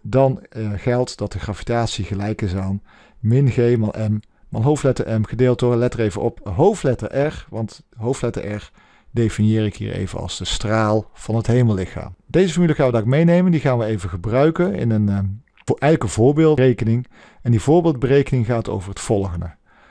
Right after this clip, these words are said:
Hoe groot is nu de snelheid die je een voorwerp moet geven op het, eh, oppervlak van de aarde? Wil je hem los laten komen van de aarde, z-, zodat hij dus ook nooit meer terugvalt naar de aarde? En om dat netjes te kunnen doen,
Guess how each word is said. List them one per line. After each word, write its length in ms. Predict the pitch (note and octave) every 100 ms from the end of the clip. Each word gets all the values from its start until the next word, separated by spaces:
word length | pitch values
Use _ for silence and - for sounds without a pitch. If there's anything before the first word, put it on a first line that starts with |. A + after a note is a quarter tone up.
| _ _ _ _ _ _ _
Hoe 220 | _ G3+ G3+
groot 340 | E3+ F#3+ G3
is 200 | D3+ B2+
nu 120 | A#2+
de 100 | G2+
snelheid 640 | - D3+ E3+ F#3 G3+ - B2+
die 120 | A#2
je 60 |
een 140 | G#2 G2
voorwerp 480 | D#3 F#3 D#3 A2+ A2+
moet 160 | G#2
geven 400 | - B2+ E3+ E3+
op 180 | - -
het, 220 | G#2 -
eh, 280 | - G2+ F#2+ F2
oppervlak 500 | - G3 D#3 A2 G2+
van 120 | - G#2
de 80 |
aarde? 360 | - B2+ D3+ C3+
Wil 180 | A#2+ D#3+
je 140 | C3
hem 320 | G#2+ G2+ G#2
los 260 | C#3+ G3+ -
laten 340 | E3+ E3 D#3
komen 320 | - C#3 C#3 B2
van 140 | C3+
de 60 | A#2
aarde, 440 | A2 G2+ F#2+ G2 -
z-, 180 | - -
zodat 520 | - G#2 C3+ E3 D3 -
hij 100 | G#2+
dus 160 | F#2
ook 140 | F#2 G#2
nooit 260 | C3+ E3
meer 140 | A#2 G#2
terugvalt 720 | - D3 E3+ - C#3 C3+ -
naar 220 | A#2 A#2 A2
de 80 |
aarde? 380 | F2 F#2 F2+ F#2 - _ - - - - _ - -
En 400 | C3 C3+ C3+ -
om 200 | D3+ D3
dat 220 | B2+ A#2
netjes 360 | C#3+ E3+ - -
te 120 | -
kunnen 260 | - G2+ F#2
doen, 280 | D3+ G3+